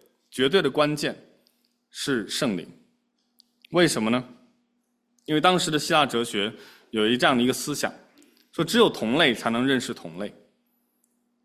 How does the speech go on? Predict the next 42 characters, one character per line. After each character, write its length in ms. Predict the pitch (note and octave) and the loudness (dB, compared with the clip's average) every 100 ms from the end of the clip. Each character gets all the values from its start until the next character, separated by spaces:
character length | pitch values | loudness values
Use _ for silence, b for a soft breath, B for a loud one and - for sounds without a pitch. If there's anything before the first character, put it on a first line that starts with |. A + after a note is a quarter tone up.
| _ _ _ _ - | _ _ _ _ -6
那 80 | D#3+ | 4
这 120 | G3 | 6
个 60 | |
思 180 | F3+ A3 | 6 4
想 240 | F#3 A#2+ C3 | 4 4 4
认 220 | G3+ D#3+ | 2 2
识 560 | - C#3+ A2 - - _ _ _ _ _ _ _ | 0 -4 -4 -8 -20 _ _ _ _ _ _ _
对 200 | - G3+ | 6 8
应 200 | F3+ E3 | 8 6
到 160 | D#3+ C3+ | 6 4
人 260 | A2 G#2 D3+ | 2 0 2
类 160 | C3+ | 0
的 100 | G#2 | -2
时 160 | - F2 | -8 -10
候， 460 | - G2+ - _ _ _ _ | -6 -6 -6 _ _ _ _
我 80 | A2 | -4
们 60 | A#2 | 0
就 100 | C3+ | 2
可 100 | C#3 | 2
以 80 | G#2+ | 0
知 140 | A#2 | 0
道， 260 | A2 - - _ _ - | -2 -4 -16 _ _ -6
人 280 | B2+ D#3+ A3 | 2 4 4
本 240 | - A#2 | 4 0
身 240 | A2+ G3 F3+ | 0 0 0
不 160 | C#3 | -2
具 200 | D#3+ G#3 | -2 2
备 180 | F3+ F3 | 4 2
认 220 | C#3+ F3 | 2 0
识 160 | C#3 C#3 | 0 -4
神 380 | - E2+ F2 G#2+ b b | -4 -6 -8 -12 b b
或 120 | - C#3 | 0 2
者 60 | |
认 220 | C3+ E3+ | 4 4
识 180 | C#3 C3+ | 4 0
神 240 | - G#2 A#2+ | -2 -2 0
智 160 | D#3 | 0
慧 160 | C3 C3 | 2 2
的 60 | G#2 | 0
可 160 | - | -6
能 140 | E2 E2+ | -10 -10
性。 200 | - | -10